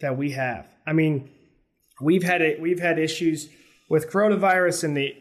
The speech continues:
difficulty getting cans. I mean, consumption didn't stop, right? So it only went up. So all this aluminum can demand went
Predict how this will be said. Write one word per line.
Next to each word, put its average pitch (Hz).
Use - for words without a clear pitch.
difficulty 160
getting 139
cans. 151
I 185
mean, 170
consumption 180
didn't 160
stop, -
right? 139
So 139
it 147
only 147
went 120
up. 127
So 139
all 175
this 180
aluminum 156
can 165
demand 139
went 139